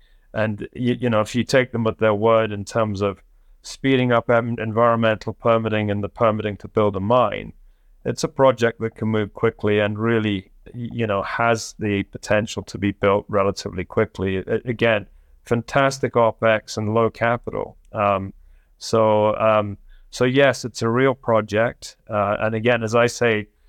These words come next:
that's just not me talking. I think it's, y-, you know, we've probably had half a dozen of the key names in the uranium space reach out to us again and tell us why they would be better at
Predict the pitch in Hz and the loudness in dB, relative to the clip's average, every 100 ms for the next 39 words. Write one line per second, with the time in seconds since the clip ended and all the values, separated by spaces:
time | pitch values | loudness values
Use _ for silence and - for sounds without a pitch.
0 | _ _ - 131 135 120 131 120 117 123 | _ _ 0 0 0 -2 0 0 0 -4
1 | - 117 107 - 110 107 104 113 - 113 | -2 0 0 0 0 0 -2 -4 -6 -8
2 | - - - - 113 117 110 104 117 - | -8 -12 -12 -12 -6 -2 0 0 -2 0
3 | 123 113 107 110 101 113 113 - 107 101 | 0 0 2 2 2 2 2 0 -2 0
4 | 104 101 92 87 - 101 101 - - 110 | 2 -2 -6 -6 -4 -4 -4 -8 -2 0
5 | 104 101 101 98 95 95 95 98 98 92 | 0 0 -2 -4 -4 -2 0 0 0 -4
6 | 92 - 101 95 - 104 90 - 98 - | -6 -2 -2 -2 -2 -4 0 2 2 0
7 | 101 101 95 - 92 98 95 98 90 87 | 0 2 0 -2 -2 0 0 -2 -6 -10
8 | _ - _ _ _ - 120 107 - 107 | _ -20 _ _ _ 0 2 2 2 2
9 | 104 107 107 104 - 95 104 98 101 98 | 2 2 0 0 -4 -2 0 2 2 -2